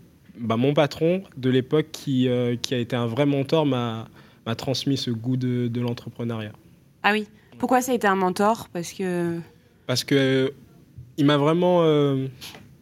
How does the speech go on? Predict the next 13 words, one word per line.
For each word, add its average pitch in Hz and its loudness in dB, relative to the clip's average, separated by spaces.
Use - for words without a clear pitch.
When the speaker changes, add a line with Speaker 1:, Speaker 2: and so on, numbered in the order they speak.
Speaker 1:
je 131 -2
l'accompagnais 156 4
dans 135 0
tous 143 -6
ses 147 0
déplacements, 139 -2
ses 135 -4
rendez-vous. 127 0
Je 120 -2
voyais 135 4
ses, 127 2
son 127 -2
quotidien. 147 0